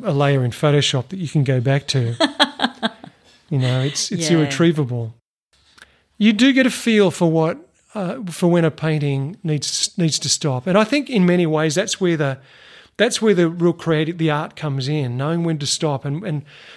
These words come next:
Speaker 1: you know, when, when you paint some, w-, one of the advantages of stepping back a lot from your work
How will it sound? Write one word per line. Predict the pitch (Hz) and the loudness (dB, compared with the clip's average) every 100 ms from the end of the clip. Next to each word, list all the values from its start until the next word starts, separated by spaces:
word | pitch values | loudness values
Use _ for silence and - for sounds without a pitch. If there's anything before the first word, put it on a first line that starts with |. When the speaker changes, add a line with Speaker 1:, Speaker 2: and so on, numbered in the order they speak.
| _ - | _ -2
Speaker 1:
you | 160 | 2
know, | 156 | 2
when, | 165 175 190 | 2 2 2
when | 190 | 4
you | 185 165 | 4 2
paint | 160 170 | 0 0
some, | 160 190 220 | 0 -4 -6
w-, | - | -8
one | 214 202 233 | 0 2 4
of | |
the | 202 | 4
advantages | 170 165 170 170 147 | 4 4 4 2 0
of | 131 | -2
stepping | - 170 156 147 | 0 -2 -2 -4
back | 131 139 147 | -2 -4 -4
a | |
lot | 143 143 151 | -4 -2 -4
from | - 143 | -6 -4
your | 131 | -2
work | 123 143 131 123 | 0 0 -2 -4